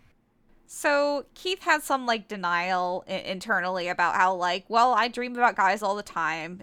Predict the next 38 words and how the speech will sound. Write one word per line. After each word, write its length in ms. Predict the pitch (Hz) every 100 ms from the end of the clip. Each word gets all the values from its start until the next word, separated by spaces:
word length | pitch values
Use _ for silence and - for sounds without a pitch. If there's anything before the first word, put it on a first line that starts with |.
| -
It 60 |
doesn't 220 | 226 233
mean 120 | 262 226
I 80 |
actually 460 | 185 180 190 - 208
wanna 260 | 185 160 160
kiss 320 | - 196 -
Lance." 680 | 175 175 190 - - - - _ _ _ _
Um, 420 | 220 208 202 196 - 240
Mateo 440 | 262 262 320 311
says, 380 | - 294 254 214 -
uh, 180 | 208 190
"Do 180 | 190 254
you 200 | 262 240
dream 420 | 220 208 254 277
about 300 | 294 302 -
him?" 340 | 349 349 370 359
Mateo 420 | - 208 254 240 214
wondered 360 | 202 226 220
aloud. 480 | 208 196 196 240 269 -
"Do 80 | 262
you," 320 | 226 247 226 -
he 160 | - 269
gasped, 720 | 220 240 226 170 - - - - - -
"do 80 | 262
you 360 | 254 247 254
love 460 | 240 185 196 240 285
him?" 360 | - 403 427 480 523 523 _ _ _ _ -
That's 340 | 254 320 -
not 180 | 415 427
something 340 | - 339 349 302
that 100 | 330
would, 140 | 233
like, 160 | 233 226
surprise 540 | 240 - 190 185 202
Mateo 420 | 208 180 208 196 190
at 60 |
all. 460 | 165 156 196 277 -